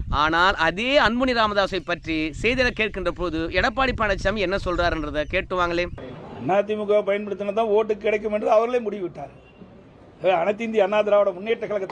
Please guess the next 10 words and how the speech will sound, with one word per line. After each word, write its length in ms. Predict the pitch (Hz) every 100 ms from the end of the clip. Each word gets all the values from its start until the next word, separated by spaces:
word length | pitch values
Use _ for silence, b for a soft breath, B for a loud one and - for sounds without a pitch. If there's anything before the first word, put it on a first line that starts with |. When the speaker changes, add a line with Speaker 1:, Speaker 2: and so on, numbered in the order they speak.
| 175
Speaker 2:
தலைவர்கள் 360 | 202 220 220 226
தான் 180 | 285 311 - - - - - - - - - - - - - 165
நாட்டு 260 | 214 294 277 254
மக்களுக்கு 340 | 247 247 233
அடையாளம் 320 | 226 262 254 226
காட்டப்பட்டது. 520 | 214 208 202 220 294 285 - - - - - - -
அ 200 | 185 262 254
தி 60 | 240
மு 60 |
க 20 | 226